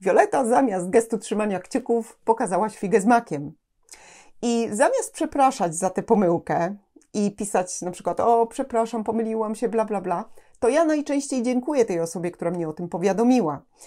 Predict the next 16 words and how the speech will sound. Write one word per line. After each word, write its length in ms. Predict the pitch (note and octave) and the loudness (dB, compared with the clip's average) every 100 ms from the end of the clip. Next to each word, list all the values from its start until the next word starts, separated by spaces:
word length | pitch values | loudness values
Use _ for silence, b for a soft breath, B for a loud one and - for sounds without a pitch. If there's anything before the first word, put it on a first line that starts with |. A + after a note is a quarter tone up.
| B B | B B
Gdybym 260 | F#3 G3+ G#3 | -2 0 0
zaczęła 340 | A3+ A4 G4+ | 4 6 6
przepraszać, 840 | - B3 G#3 D#3+ - D#3+ A#3+ - - | 4 0 2 0 -2 -8 -8 -14 -6
to 100 | A3+ | -2
ta 160 | D4+ | 0
osoba 280 | D#4+ - B3+ | 0 0 -2
mogłaby 360 | A#3+ A3+ A3+ G#3+ | 0 0 0 0
się 140 | A#3 | -2
czuć 360 | A3+ A#3+ - - _ - | -2 -4 -6 -18 _ -10
troszeczkę 380 | G3+ A3 A#3+ | -8 -4 0
niezręcznie 720 | G#3+ G3+ G3+ A3 G#3+ - D#3+ D3+ | 0 2 0 0 -4 -6 -4 -2
za, 400 | E3+ D#3+ D#3 D#3 b b _ | -2 -2 -4 -10 b b _
e, 220 | - D#3 | -6 -6
wywołaną 720 | D3 F3 F3 F#3 F#3 F#3+ F3 F3 | -4 -2 0 2 2 0 -2 -2
dziwną 340 | F#3 F#3 E3+ | -4 -4 -4
sytuację. 800 | - - F#3 F3+ F3 - - - | -6 -6 0 2 2 -4 -12 -12